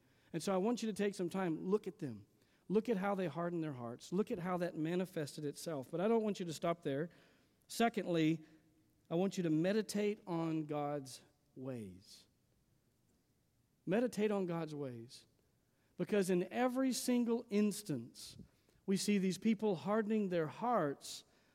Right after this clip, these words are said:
but we see the goodness, the graciousness, the kindness of God on display right along with it. May we not be guilty as believers of the statement,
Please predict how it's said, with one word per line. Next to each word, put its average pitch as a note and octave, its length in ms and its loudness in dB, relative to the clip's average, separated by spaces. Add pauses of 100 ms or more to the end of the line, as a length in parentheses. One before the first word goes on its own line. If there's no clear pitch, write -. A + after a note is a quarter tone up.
but G3 100 -6
we F3+ 120 6
see F#3+ 260 0
the D#3+ 140 2
goodness, G3+ 800 0 (300)
the C3+ 80 -8
graciousness, F3 1000 -2 (100)
the - 80 -14 (120)
kindness F#3 600 0
of C3+ 220 -12
God B2 460 -8 (220)
on C#3+ 200 -6
display B2 640 -8 (280)
right C#3 280 -6
along A#2 320 -8
with A2 200 -12
it. F2+ 120 -16 (1400)
May F3 140 4
we C4 120 8
not A#3+ 220 4
be F#3+ 100 2
guilty D#3+ 680 0 (880)
as E3 160 -4
believers C#3+ 840 -2 (340)
of D#3 180 -4
the D3+ 80 -4
statement, D#3 640 -2